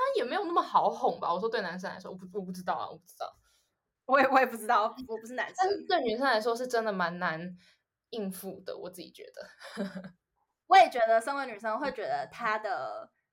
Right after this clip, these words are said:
Speaker 2: 她的个性会让人很难应付，因为她不是，我觉得她的那个撒娇有点是，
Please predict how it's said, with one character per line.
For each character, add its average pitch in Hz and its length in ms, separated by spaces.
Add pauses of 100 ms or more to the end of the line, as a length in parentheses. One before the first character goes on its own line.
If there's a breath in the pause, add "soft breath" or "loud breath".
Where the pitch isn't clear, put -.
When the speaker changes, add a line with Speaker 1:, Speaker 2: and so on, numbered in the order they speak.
(280)
Speaker 2:
她 254 200
的 226 160
个 233 240
性 220 260
会 240 140
让 220 100
人 190 180
很 202 280
难 - 100 (140)
应 202 240 (100)
付， - 160
因 262 140
为 302 100
她 277 220
不 226 180
是， 220 400 (540 soft breath)
我 247 180
觉 247 100
得 269 140
她 349 160
的 330 120
那 294 140
个 214 220
撒 185 300
娇 214 280
有 208 220
点 208 240
是， 196 640